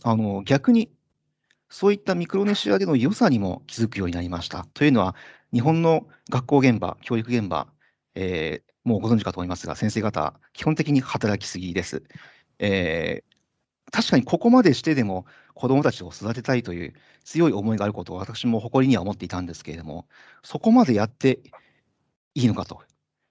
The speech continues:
そこまで自分を犠牲にしてまで教育に落ち込むことが果たして、あの、子どもたちにとって、教員にとって、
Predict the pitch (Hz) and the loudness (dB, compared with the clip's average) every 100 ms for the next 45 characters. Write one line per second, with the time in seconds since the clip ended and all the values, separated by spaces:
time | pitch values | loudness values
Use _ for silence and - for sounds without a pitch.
0 | _ - - 196 131 113 117 131 113 107 | _ -10 2 4 4 2 0 0 0 0
1 | 131 127 - 127 123 _ _ - 101 90 | 2 2 2 0 0 _ _ -6 -4 -4
2 | 85 _ - 110 107 107 117 110 107 - | -8 _ -6 -4 -2 -2 -4 -6 -6 0
3 | 113 110 - - 170 196 123 135 220 - | 2 2 -2 -10 0 2 2 0 -4 -4
4 | 127 107 95 _ _ - 98 92 - 160 | -2 -2 -4 _ _ -10 -8 -6 -2 2
5 | 214 220 - 95 95 - 90 87 _ _ | 2 2 -2 -6 -8 -8 -10 -10 _ _
6 | - 120 120 117 123 - 120 101 | -2 2 2 0 -4 -4 -2 -2